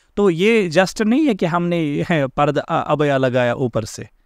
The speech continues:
ठीक है, अबया लगाया ऊपर से। अल्लाह ने कहा, "पहले आँखों की हिफाजत कीजिए।"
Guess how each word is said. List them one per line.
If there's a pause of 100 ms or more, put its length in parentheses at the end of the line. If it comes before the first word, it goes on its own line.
(760)
ठीक
है,
अबया
लगाया
ऊपर
से।
अल्लाह
ने
कहा,
"पहले
आँखों
की
हिफाजत
कीजिए।"